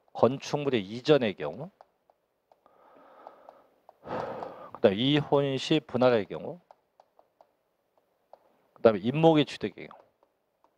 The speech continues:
이런 건 전부 다, 다 빼기 이 퍼센트, 다 빼기 이 퍼센트를 적용하게 됩니다.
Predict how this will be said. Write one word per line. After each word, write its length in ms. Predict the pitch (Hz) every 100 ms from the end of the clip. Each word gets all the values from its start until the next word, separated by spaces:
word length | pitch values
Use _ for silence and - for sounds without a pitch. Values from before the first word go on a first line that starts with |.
| _ _ _ _ -
이런 160 | 131
건 80 | 160
전부 240 | - 139 147
다, 100 | 90
다 140 | 110
빼기 380 | - 185 202 160
이 60 |
퍼센트, 460 | 123 120 113 101 -
다 140 | - -
빼기 360 | 127 127 127
이 60 | 107
퍼센트를 600 | - 107 107 104 - 107
적용하게 640 | - 101 - 98 85 147
됩니다. 480 | - 98 76 -